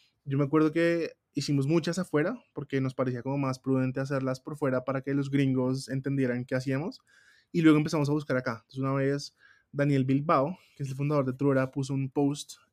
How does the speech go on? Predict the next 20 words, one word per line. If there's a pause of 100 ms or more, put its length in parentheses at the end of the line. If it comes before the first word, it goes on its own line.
en, (680)
en
Facebook (100)
diciendo
como,
"Felicidades
a
las
personas
que
pasaron
la
entrevista,
yo
los
ayudo
con
el
mock
interview".